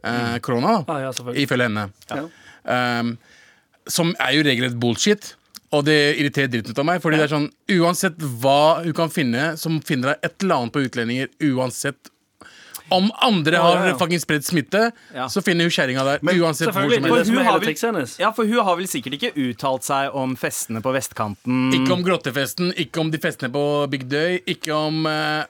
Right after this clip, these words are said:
Speaker 1: Italia-turene til de rike vestkantfolka.
Speaker 2: Selvfølgelig
Speaker 3: Ja.
Speaker 2: ikke.
Speaker 4: Nei, kan jeg, kan jeg forsvare
Speaker 2: Ja.
Speaker 4: Sylvi Listhaug her?
Speaker 2: Ja, ja.
Speaker 4: Som en, eh,
Speaker 3: Selvfølgelig.
Speaker 4: som en fellow white
Speaker 1: Selvfølgelig,
Speaker 4: person.
Speaker 1: selvfølgelig.
Speaker 2: Ja, kjør på.
Speaker 4: Som må, her er greia.
Speaker 2: Ja.
Speaker 4: Hvis,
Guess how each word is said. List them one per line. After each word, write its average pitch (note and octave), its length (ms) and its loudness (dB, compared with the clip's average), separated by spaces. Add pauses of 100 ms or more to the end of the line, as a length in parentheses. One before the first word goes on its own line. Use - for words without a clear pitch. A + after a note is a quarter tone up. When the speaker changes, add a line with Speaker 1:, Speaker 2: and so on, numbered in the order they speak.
Speaker 1:
Italia-turene C3 840 -2
til C3+ 160 -4
de C3+ 120 -2
rike C3 560 -2
vestkantfolka. B2 540 -4
Speaker 2:
Selvfølgelig E3+ 280 2
Speaker 3:
Ja. A#2+ 100 0
Speaker 2:
ikke. C3+ 120 -6 (220)
Speaker 4:
Nei, C3+ 300 -2
kan D#3+ 120 -4
jeg, D3+ 300 2
kan D#3+ 120 -2
jeg C#3 220 2
forsvare A2+ 320 0
Speaker 2:
Ja. A#2+ 100 0
Speaker 4:
Sylvi A#2 240 -2
Listhaug G2+ 280 -2
her? E3+ 220 0
Speaker 2:
Ja, F#3 100 0
ja. G3 120 2
Speaker 4:
Som D#3 240 4
en, D3 160 4
eh, C#3 80 6
Speaker 3:
Selvfølgelig. C#3 280 4
Speaker 4:
som C#3+ 100 2
en C3+ 180 4
fellow C3+ 320 4
white B2 200 4
Speaker 1:
Selvfølgelig, B2+ 280 2
Speaker 4:
person. A#3 160 -2
Speaker 1:
selvfølgelig. F3+ 340 -2
Speaker 2:
Ja, G#3 80 -2
kjør F#3+ 60 -6
på. A#3+ 160 -8
Speaker 4:
Som C4+ 100 2
må, B2 400 2
her B2+ 160 2
er A#2 60 0
greia. G2+ 140 -2 (200)
Speaker 2:
Ja. E3+ 120 -8 (500)
Speaker 4:
Hvis, G3+ 320 -2